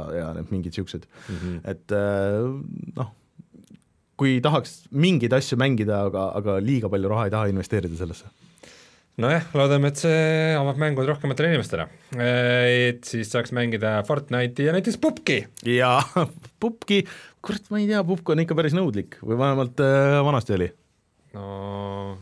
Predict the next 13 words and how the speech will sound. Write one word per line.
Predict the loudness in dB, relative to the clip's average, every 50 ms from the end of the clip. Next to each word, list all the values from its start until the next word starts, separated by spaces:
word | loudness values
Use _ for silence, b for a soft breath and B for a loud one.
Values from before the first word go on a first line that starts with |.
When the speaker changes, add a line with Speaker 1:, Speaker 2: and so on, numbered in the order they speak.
| -14
Speaker 2:
ma | -12 -10 -8
ei | -10 -10
tea, | -10 -12 _
võib-olla. | -12 -10 -8 -8 -8 -8 -12 _ _ _ -10
Kunagi | -8 -6 -6 -4 -4 -4 -4 -4 -6 -6
ta | -4 -4
oli | -4
lihtsalt | -4 -4 -6 -4 -2
nii | -2
halvasti | -2 -2 -4 -4 -6 -6 -6
optimeeritud, | -6 -4 -4 -4 -4 -6 -8 -10 -8 -6
Speaker 1:
Tõsi. | -6 -4 -6
Speaker 2:
aga | -6 -8 -10